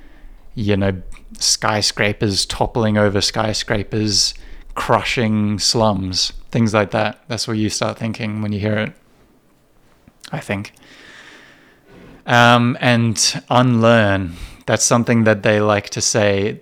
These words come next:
"un" a lot. Unimaginable, unlearn, or, like, uh, re-, you know, the opposite of a word. Um, le-, let me think of an example.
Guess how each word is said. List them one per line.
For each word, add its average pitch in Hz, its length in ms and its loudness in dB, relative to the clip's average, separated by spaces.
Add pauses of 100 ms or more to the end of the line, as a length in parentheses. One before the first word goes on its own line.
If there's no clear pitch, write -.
(100)
"un" 98 440 -2 (420)
a 135 100 -2
lot. 104 440 -2 (1400)
Unimaginable, 104 1120 2 (480)
unlearn, 107 920 2
or, 117 100 2
like, 107 400 -2 (800)
uh, 107 360 4
re-, 117 480 0
you 127 160 -2
know, 101 220 2 (320)
the 117 160 2
opposite 113 680 -2
of 104 100 -6
a 107 80 0
word. 98 500 -2 (920)
Um, 101 560 0 (500)
le-, 113 220 -2
let 110 160 0
me 104 80 2
think 101 180 -2
of 101 80 -4
an 98 80 0
example. 98 540 -4